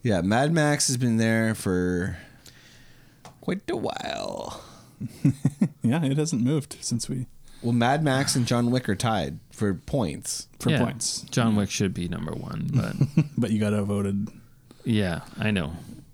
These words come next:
Speaker 1: Have I ever been outvoted?
Speaker 2: Have you?
Speaker 1: I don't think I have.
Speaker 2: I think we all have at one point or another,
Speaker 1: Uh,
Speaker 2: yes.
Speaker 1: I'm gonna say I haven't been.
Speaker 2: All right,
Speaker 3: You
Speaker 2: well, you
Speaker 3: would
Speaker 2: go
Speaker 3: say
Speaker 2: back
Speaker 3: that.
Speaker 2: and listen to every episode and then tell me.
Speaker 1: <laughs> Which one ep-, which episode?
Speaker 2: I said go back and listen to every episode and then tell me.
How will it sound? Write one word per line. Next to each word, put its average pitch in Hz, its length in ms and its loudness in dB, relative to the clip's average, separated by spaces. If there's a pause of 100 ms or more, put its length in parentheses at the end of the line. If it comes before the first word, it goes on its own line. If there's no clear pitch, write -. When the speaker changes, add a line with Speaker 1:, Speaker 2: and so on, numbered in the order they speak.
(180)
Speaker 1:
Have - 240 -4
I 196 120 2
ever 226 160 0
been 202 200 2
outvoted? 101 540 0 (1400)
Speaker 2:
Have 117 140 -4
you? 135 420 2
Speaker 1:
I - 40 -6
don't 190 120 0
think 208 140 -4
I 170 80 2
have. 117 140 2
Speaker 2:
I 107 40 -2
think 185 100 0
we 139 140 2
all 123 220 2
have 110 240 2
at 101 80 0
one 107 180 2
point 107 260 2
or 104 40 2
another, 104 300 0
Speaker 1:
Uh, - 40 -4
Speaker 2:
yes. 131 480 -2
Speaker 1:
I'm 151 80 2
gonna 208 160 2
say 143 180 2
I 98 120 4
haven't 90 300 2
been. 80 180 -2 (1040)
Speaker 2:
All 220 60 6
right, 220 100 4
Speaker 3:
You 202 80 4
Speaker 2:
well, 139 100 6
you 139 140 6
Speaker 3:
would 175 60 4
Speaker 2:
go 196 120 6
Speaker 3:
say - 60 6
Speaker 2:
back 135 240 4
Speaker 3:
that. - 60 4
Speaker 2:
and 120 100 6
listen 120 200 4
to 117 60 4
every 117 140 4
episode 113 340 2
and 110 100 6
then 110 140 4
tell 110 160 2
me. 110 220 4
Speaker 1:
<laughs> - 40 -4 (360)
Which 139 220 2
one 135 140 4
ep-, 139 160 2
which 123 160 0
episode? 156 360 0 (220)
Speaker 2:
I - 40 -2
said 123 200 0
go 151 120 4
back 156 160 4
and 131 80 4
listen 131 160 4
to 123 100 4
every 120 220 4
episode 120 400 2
and 120 100 4
then 110 140 2
tell 120 180 2
me. 113 220 4